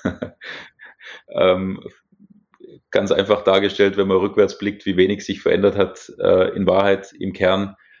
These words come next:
Aber wir arbeiten sehr stark dran. Sie haben schon, äh, nach dem Stichwort Digitalisierung gefragt, ähm,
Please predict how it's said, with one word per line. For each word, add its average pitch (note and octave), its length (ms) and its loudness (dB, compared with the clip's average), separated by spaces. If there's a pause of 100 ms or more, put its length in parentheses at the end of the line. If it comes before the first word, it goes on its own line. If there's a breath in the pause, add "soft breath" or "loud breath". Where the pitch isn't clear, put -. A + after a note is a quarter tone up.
(200 soft breath)
Aber F2+ 280 2
wir F#2+ 120 4
arbeiten G2 380 2
sehr F#2+ 200 2
stark F#2+ 300 -2
dran. G2 420 -4
Sie - 180 -4
haben F#2 120 0
schon, F#2+ 460 0
äh, F#2+ 100 -4
nach F#2 200 -4
dem F#2 160 -2
Stichwort G2+ 440 -4
Digitalisierung F#2 600 -2
gefragt, F2+ 520 0 (680 soft breath)
ähm, F2+ 600 2